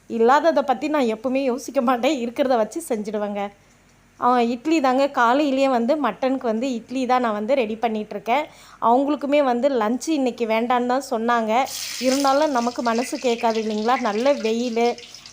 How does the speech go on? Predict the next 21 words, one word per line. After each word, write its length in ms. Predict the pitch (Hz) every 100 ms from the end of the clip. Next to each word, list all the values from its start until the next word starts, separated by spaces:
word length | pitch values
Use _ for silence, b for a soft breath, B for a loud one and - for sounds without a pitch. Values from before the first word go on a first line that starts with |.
| -
மத்தியான 480 | 233 220 262 262 285
நேரத்துல 480 | 254 247 247 269
எங்க 280 | 233 240 269
ஹோட்டல் 300 | 254 247 262
இருக்கு? 300 | 233 226 254 -
சண்டே 400 | 220 240 269 269
வேற 220 | 233 214
இன்னைக்கு. 500 | 208 208 190 214 233 - - - - -
எங்க 300 | 240 247 269
ஹோட்டல் 360 | 262 254 254 247
இருக்குன்னு 340 | 233 - 247
சொல்லிட்டு 400 | 262 254 240 247
அவங்க 480 | 247 220 214 214 202 214 - - -
வெளியில 360 | 247 247 269
போயிட்டு 320 | 269 254 233 262
சுத்தணும் 480 | 247 - 240 240
இல்லைங்களா? 320 | 226 214 220 220
வெயில்ல 380 | 220 226 226 220
அலையணும். 420 | 214 220 220 220 220 B B -
அதுக்காக 440 | 226 220 240 233
நான், 280 | 269 226 240